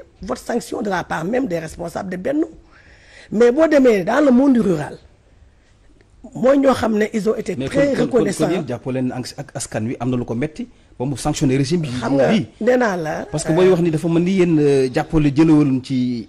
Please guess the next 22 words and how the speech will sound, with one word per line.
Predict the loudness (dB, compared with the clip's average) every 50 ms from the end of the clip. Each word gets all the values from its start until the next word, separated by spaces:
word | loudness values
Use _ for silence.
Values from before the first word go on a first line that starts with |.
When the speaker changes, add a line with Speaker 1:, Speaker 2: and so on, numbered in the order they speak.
| -10 -8
Speaker 2:
jàngat | -8 -6 -6 -6 -6 -6
bu, | -8
bu, | -8 -8 -8 -8 -8 -8 -8
bu, | -6 -8 -8
bu, | -8 -8 -8 -8
bu, | -8 -6 -6 -4 -4 -6
ci, | -6 -8 -10 -8
ci | -8 -10 -10
askan | -10 -10 -4 -2 0
Speaker 1:
Xam | 2
Speaker 2:
wi | 4
Speaker 1:
nga, | 4 4 4 2
Speaker 2:
lu | 2 2
ñu | 2
woote. | 0 -2 -4 -8 -12 -16 -10 -4
Speaker 1:
non, | -2 0 0 0
xam | 0 0 0 0
nga, | 0 0 -2 -2 -4 -8 -12 -16 _ -10
euh, | -8 -8 -8 -8 -8 -8 -6
Mass. | -6 -6 -6 -6 -8 -10 -12 -10
Speaker 2:
Mhm. | -8 -8 -6 -8 -8 -10 -14 _ _ _ _ _ _ -10
Speaker 1:
Man | -6 -4 -2 -2 -2 -4